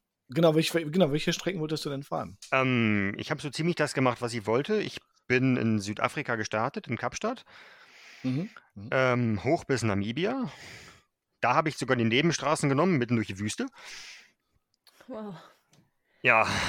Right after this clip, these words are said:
Speaker 2: sehr cool.
Speaker 3: Wow. Mhm.
Speaker 2: Hatte, hab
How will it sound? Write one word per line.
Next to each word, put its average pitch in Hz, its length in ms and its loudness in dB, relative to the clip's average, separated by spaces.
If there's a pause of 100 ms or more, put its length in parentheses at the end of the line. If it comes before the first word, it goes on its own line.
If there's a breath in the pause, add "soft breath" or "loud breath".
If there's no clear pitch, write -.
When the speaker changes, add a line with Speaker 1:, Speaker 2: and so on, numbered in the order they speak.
(180 loud breath)
Speaker 2:
sehr 107 260 -2
cool. 95 220 2 (280 loud breath)
Speaker 3:
Wow. 214 420 4 (440 loud breath)
Mhm. 233 400 -2 (580 soft breath)
Speaker 2:
Hatte, 143 400 -2 (480)
hab 117 160 -2